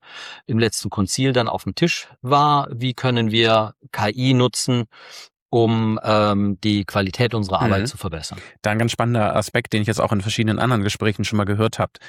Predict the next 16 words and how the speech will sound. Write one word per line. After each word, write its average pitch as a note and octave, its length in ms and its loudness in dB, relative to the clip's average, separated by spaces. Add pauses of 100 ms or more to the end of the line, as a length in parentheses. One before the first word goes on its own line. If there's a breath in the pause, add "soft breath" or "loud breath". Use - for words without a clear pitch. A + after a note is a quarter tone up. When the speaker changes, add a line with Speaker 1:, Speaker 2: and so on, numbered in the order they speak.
(380)
Speaker 2:
Äh, G2+ 80 0
und G2+ 220 -2
da G2+ 80 2 (380)
bin B2 240 -8
ich - 200 -8 (200)
interessiert, - 600 0
wie A#2 80 2
es A2 100 0
bei G#2+ 100 0
euch B2+ 280 2
ist. - 320 0
Ähm, G2+ 320 -2 (100)
häufig A#2+ 280 2
ist A2 100 2
es A2+ 140 0
so C3+ 300 6